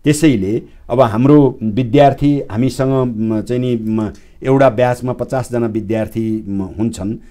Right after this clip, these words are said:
तर अ-, हरेक अभिभावकको त एउटा छोरा वा एउटा छोरी त्यहाँ पढ्न आएको हुन्छ। त्यसैले हामीले त्यहाँको म्यानेजमेन्टले अथवा शिक्षकले त्यो पचास जना भए पनि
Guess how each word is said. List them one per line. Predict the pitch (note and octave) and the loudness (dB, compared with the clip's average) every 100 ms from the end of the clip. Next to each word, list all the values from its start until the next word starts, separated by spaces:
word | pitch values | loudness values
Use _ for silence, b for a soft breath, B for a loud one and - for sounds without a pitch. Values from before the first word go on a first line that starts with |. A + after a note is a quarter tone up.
| b - | b -4
तर | C3 | 0
अ-, | C#3 C#3 C3+ C3 E2 | 0 0 -2 -2 0
हरेक | A#2+ G#3 G#3+ | 4 4 4
अभिभावकको | D3 D3 C#3+ C3 C3+ - C3 | 0 0 0 0 -2 -4 -4
त | C3 B2 - _ | -2 -4 -6 _
एउटा | C#3 C3 C3+ | -2 0 -4
छोरा | A#2+ A2+ A#2 | -4 -8 -8
वा | A2+ G#2 | -6 -6
एउटा | G#2+ G#2+ A2+ | -6 -4 -6
छोरी | - G2+ G#2 | -8 -6 -6
त्यहाँ | G#2 A2+ G2+ | -6 -8 -6
पढ्न | G#2 G2 | -6 -6
आएको | F#2+ F2 F2 E2+ | -6 -8 -10 -10
हुन्छ। | D2 C#2 D2 b b b - | -10 -14 -20 b b b -2
त्यसैले | D3 F3 F3 E3+ D#3 | 2 6 6 6 4
हामीले | - G2 D3 D#3+ A2+ | 0 4 6 6 4
त्यहाँको | - A#2+ A#2 G#2+ | 0 -2 -2 -2
म्यानेजमेन्टले | A#2+ F3 G3 F3+ F3 E3+ E3+ | 0 4 4 4 4 4 -2
अथवा | - C3 C3 B2 | -2 -4 -2 -2
शिक्षकले | - D#3+ F#3+ F#3+ D#3+ D#3+ D#3 b b b - - | -4 -4 -2 -2 0 0 0 b b b -12 2
त्यो | A#3+ | 4
पचास | B3 E3 G#3+ A3+ F#3 | 4 2 4 4 4
जना | F3+ F3 | 4 4
भए | A#2+ A#2 | 4 0
पनि | A#2+ C#3 | 2 2